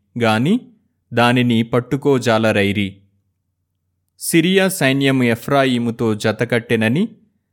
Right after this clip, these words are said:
దావీదు వంశజులు వినిరి. వెంటనే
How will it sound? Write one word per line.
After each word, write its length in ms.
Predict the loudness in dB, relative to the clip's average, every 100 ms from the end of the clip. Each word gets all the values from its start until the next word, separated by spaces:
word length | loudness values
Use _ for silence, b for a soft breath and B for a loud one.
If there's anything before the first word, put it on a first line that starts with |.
| _ _
దావీదు 560 | 0 2 4 2 0 0
వంశజులు 640 | 0 0 0 -2 -2 -2
వినిరి. 560 | 0 0 2 0 -2 -6 _ _ _ _ _ _ _
వెంటనే 840 | -2 0 0 0 2 2 2 -2